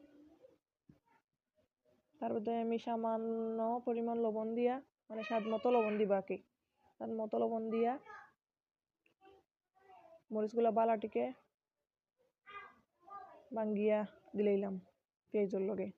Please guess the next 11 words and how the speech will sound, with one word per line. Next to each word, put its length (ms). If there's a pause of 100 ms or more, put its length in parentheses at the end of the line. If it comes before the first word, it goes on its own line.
(1700)
এরপরে 280
দিলাইলাম 340
আমি 120
রসুনগুলা 520
বালাটিকে 420
ভাঙ্গিয়া। 340 (1200)
এরপরে 240
দিলাইলাম 340
ধনিয়া 300
পাতা। 200 (2500)
এরপরে 280